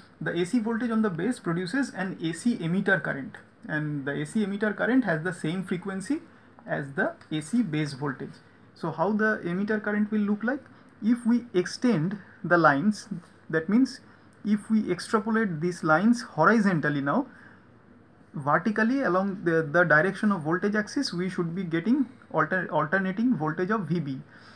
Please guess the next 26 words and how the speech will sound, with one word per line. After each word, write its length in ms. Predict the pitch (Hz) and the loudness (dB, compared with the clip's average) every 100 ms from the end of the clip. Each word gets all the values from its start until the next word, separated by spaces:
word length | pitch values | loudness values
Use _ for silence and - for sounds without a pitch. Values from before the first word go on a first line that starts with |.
| - - - | -20 -16 -4
And 200 | 151 151 | -4 0
if 220 | 214 214 | -2 -2
we 300 | 226 233 - | -2 -2 -2
extrapolate 600 | 180 - 214 214 214 208 | -6 0 0 2 0 0
the 80 | 196 | 0
lines, 500 | 180 170 220 214 - - - - - - - - - - - - - - - - | 2 4 2 2 -4 -18 -20 -20 -20 -20 -20 -20 -20 -20 -20 -20 -20 -20 -20 -8
uh, 160 | 156 151 | -2 -2
towards 320 | 151 196 196 | 0 0 2
the 100 | 190 | 0
current 340 | 202 190 254 185 | 6 6 6 2
axis, 440 | 147 - 262 - - - | -2 0 -2 -2 -12 -8
we 200 | 156 196 | -4 -2
will 200 | 196 185 | -2 -2
be 120 | 208 | -2
getting 420 | 165 156 226 320 - - _ - - - | 0 0 2 0 -2 -20 _ -20 -20 -4
an 220 | 160 156 | -4 -2
alternating 580 | 165 165 202 196 208 180 | -2 0 0 0 2 2
voltage 460 | 156 170 165 254 - - - - | 2 0 0 -2 -6 -20 -18 -6
in 180 | 170 165 | -4 0
terms 300 | 160 156 156 | 0 0 0
of 140 | 311 - - - - - - - - - - | 0 -2 -20 -20 -20 -20 -20 -20 -20 -20 0
current. 400 | 104 104 85 - - - - - - | 4 4 2 -6 -16 -20 -20 -20 -20
So 380 | - - 196 294 - - - - - - - | -10 -2 -2 -2 -10 -20 -20 -20 -20 -20 -14
this 320 | 160 185 262 | -6 -2 -2
is 260 | - 190 147 | -2 -4 -2
the 240 | 180 294 | -2 -2